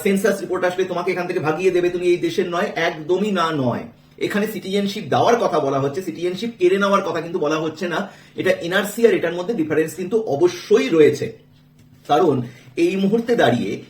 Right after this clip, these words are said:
এবার আমরা একটা মেজর পয়েন্টে চলে আসি যে আসাম, ত্রিপুরা, মেঘালয়, মানে যেটা আমরা নর্থ ইস্টের সেভেন সিস্টার বলি, সেই সেভেন সিস্টারের সিএএ এর প্রোটেস্ট কিভাবে ভারতবর্ষের other জায়গাকার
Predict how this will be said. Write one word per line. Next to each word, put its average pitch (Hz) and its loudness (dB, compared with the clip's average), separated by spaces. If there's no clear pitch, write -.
এবার 220 4
আমরা 202 2
একটা 208 2
মেজর 196 0
পয়েন্টে 160 0
চলে 135 2
আসি 147 -8
যে 196 6
আসাম, 208 -2
ত্রিপুরা, 202 2
মেঘালয়, 190 2
মানে 165 -4
যেটা 160 0
আমরা 202 0
নর্থ 156 -2
ইস্টের 196 -4
সেভেন 233 4
সিস্টার 196 0
বলি, 101 -2
সেই 233 2
সেভেন 208 4
সিস্টারের 214 2
সিএএ 220 0
এর 233 0
প্রোটেস্ট 156 0
কিভাবে 226 4
ভারতবর্ষের 220 4
other 214 2
জায়গাকার 202 2